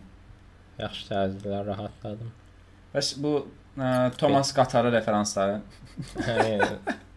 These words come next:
Speaker 1: O mükəmməl idi.
Speaker 2: Ay, çox belə şey detal idi. Sticker falan.
Speaker 1: Ya, sonda belə qızın çiynindən götürür stikeri bir dəqiqə.
Speaker 2: Hə, o da mükəmməl
Speaker 1: Qızı üç dəfə
Speaker 2: bir şey.
Speaker 1: tutdular hamısında. Birində suyu içdi, bayıldı falan.
Speaker 2: <laughs>
Speaker 1: Çox bəxtiyətlidir.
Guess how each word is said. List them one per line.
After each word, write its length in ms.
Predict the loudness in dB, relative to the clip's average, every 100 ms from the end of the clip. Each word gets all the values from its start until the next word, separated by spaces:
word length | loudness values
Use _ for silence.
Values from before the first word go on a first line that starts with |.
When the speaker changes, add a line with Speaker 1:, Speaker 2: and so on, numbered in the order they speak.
| -10 -6
Speaker 1:
O 60 |
mükəmməl 640 | -4 -6 -4 -4 -2 -2 -2
idi. 160 | -4
Speaker 2:
Ay, 220 | 4 6 6
çox 200 | 2 2
belə 140 | 4 4
şey 220 | 4 4
detal 380 | 4 6 4 6
idi. 200 | 2 4 4 4 2 -2
Sticker 420 | -2 0 2 4
falan. 400 | 6 6 6 2 -10 -10
Speaker 1:
Ya, 100 | -8 -8
sonda 400 | 0 2 4 4
belə 300 | 4 6 4 2 -12 -12 -4
qızın 260 | -2 -2 -2
çiynindən 600 | -2 -2 0 0 0 0
götürür 400 | -2 -2 -2 -2
stikeri 460 | -4 -10 -8 -6 -8
bir 80 | -6
dəqiqə. 240 | -6 -4 2
Speaker 2:
Hə, 160 | 4 6 4 4
o 80 | 2
da 100 | 0 -4 -10
mükəmməl 560 | -10 -4 0 2 4 2
Speaker 1:
Qızı 100 | 2
üç 60 |
dəfə 200 | 0 0
Speaker 2:
bir 60 | -6
şey. 80 | -8
Speaker 1:
tutdular 380 | -8 -2 0 2
hamısında. 500 | 0 -2 -6 -4 -2
Birində 400 | -2 -4 -2 -4
suyu 300 | -2 -2 -2
içdi, 340 | -4 -6 -4
bayıldı 420 | -2 -2 -2 -6 -8
falan. 260 | -8 -8 -4 -2 6 6 8 6
Speaker 2:
<laughs> 560 | 6 2 -2 -2 -8
Speaker 1:
Çox 200 | -8 -6 -8
bəxtiyətlidir. 720 | -8 -10 -10 -10 -8 -10